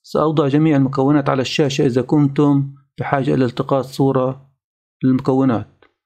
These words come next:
أنواع الحليب النباتي حوضع الرابط تحت في صندوق الوصف. وضع التمر والمكسرات. نوع المكسرات هو اختياري، نوع المكسرات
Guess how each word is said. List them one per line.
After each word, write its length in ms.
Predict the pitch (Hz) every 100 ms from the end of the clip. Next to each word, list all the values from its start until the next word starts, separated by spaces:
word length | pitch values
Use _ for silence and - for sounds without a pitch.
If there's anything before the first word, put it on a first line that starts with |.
| _ _ _ -
أنواع 240 | 143 147
الحليب 340 | 135 139 143 135
النباتي 640 | 139 135 139 139 139 131
حوضع 360 | 139 135 135
الرابط 320 | 123 131 127 123
تحت 340 | 139 127 127
في 100 | -
صندوق 540 | 127 123 123 135 127
الوصف. 600 | 139 131 120 - - _ _ _ _ _ _ _ _ _ _ _ _ _ _ _ _ _ _ _ _ _ _ _ _ _ _ _ -
وضع 280 | 151 139 123
التمر 560 | - - 151 131 107 - -
والمكسرات. 1000 | 143 135 139 139 131 147 143 147 143 139 - _ _ _ -
نوع 160 | 160 143
المكسرات 640 | 143 139 139 - 147 143
هو 100 | 139
اختياري، 420 | 139 147 131 113
نوع 160 | 117 113
المكسرات 840 | 110 110 113 - 110 107 _